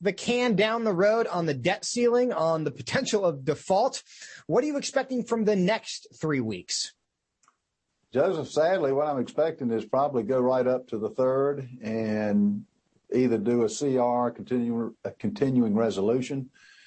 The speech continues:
Speaker 2: or some, you know, some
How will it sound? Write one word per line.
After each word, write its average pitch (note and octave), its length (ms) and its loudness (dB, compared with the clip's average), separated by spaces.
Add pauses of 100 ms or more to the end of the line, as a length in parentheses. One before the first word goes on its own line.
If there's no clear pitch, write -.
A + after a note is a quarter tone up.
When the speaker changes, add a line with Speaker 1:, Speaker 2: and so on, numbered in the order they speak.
(260)
Speaker 2:
or A2 460 2
some, A#2 560 0 (360)
you A#2+ 200 -2
know, F#2+ 300 -4 (120)
some A#2+ 560 0